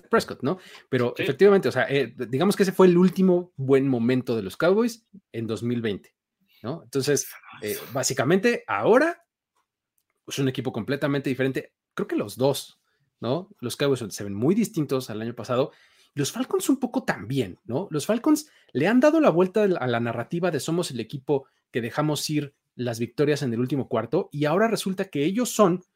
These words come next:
Speaker 1: los que están dándole la vuelta a los partidos. Eh, por lo menos así lo comprobaron la, la semana pasada, y un par de juegos, eh,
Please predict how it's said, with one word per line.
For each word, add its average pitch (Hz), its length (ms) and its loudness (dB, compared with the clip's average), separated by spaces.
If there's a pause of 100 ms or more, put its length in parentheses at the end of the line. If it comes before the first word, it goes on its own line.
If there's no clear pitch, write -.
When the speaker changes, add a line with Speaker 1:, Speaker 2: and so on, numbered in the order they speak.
(140)
Speaker 1:
los 135 180 -2
que 147 100 -4
están 220 260 -2
dándole 247 320 2
la 147 80 2
vuelta 147 400 0
a 95 40 -4
los 92 180 -8
partidos. - 580 -14 (340)
Eh, - 180 -12 (300)
por 123 140 -4
lo 131 60 2
menos 202 260 2
así 165 120 -2
lo 220 120 0
comprobaron 143 400 2
la, 156 140 -2
la 104 280 -8
semana 131 300 -4
pasada, 135 360 -2
y 123 140 -10
un 135 140 -4
par 208 160 -2
de 226 80 -2
juegos, 202 480 -2
eh, 113 100 -14